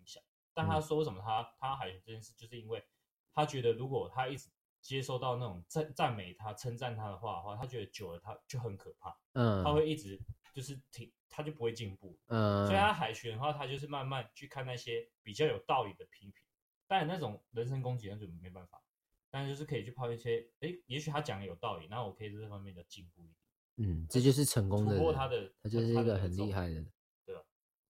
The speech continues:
Speaker 1: 他，但他心灵那个状态也要够强大，那不是每个人都撑，撑得起。
Speaker 2: 那我补一个中国新说唱四强的周汤豪。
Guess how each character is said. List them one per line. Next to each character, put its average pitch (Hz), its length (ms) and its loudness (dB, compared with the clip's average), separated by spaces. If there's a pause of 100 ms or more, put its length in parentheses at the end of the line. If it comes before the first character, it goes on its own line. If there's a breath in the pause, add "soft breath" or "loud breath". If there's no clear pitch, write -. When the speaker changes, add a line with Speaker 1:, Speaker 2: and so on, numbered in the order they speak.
(160)
Speaker 1:
他， - 100 -4
但 202 60 -2
他 214 280 4
心 175 320 -2
灵 104 220 -4
那 127 80 -6
个 123 80 -4
状 123 180 -6
态 117 100 -8
也 101 60 -8
要 90 80 -10
够 - 160 -6
强 87 300 -16
大， 90 180 -16 (280)
那 131 100 -12
不 131 140 -18
是 135 100 -16
每 92 140 -14
个 90 100 -14
人 87 100 -16
都 101 140 -10
撑， - 220 -18 (100)
撑 - 300 -12
得 98 80 -12
起。 - 180 -10 (140)
Speaker 2:
那 202 180 12
我 147 160 12
补 123 260 10
一 131 80 12
个 139 120 12
中 170 280 8
国 131 160 10
新 143 240 6
说 139 200 8
唱 135 200 8
四 143 320 4
强 104 220 0
的 101 80 2
周 110 240 6
汤 110 220 4
豪。 78 320 -6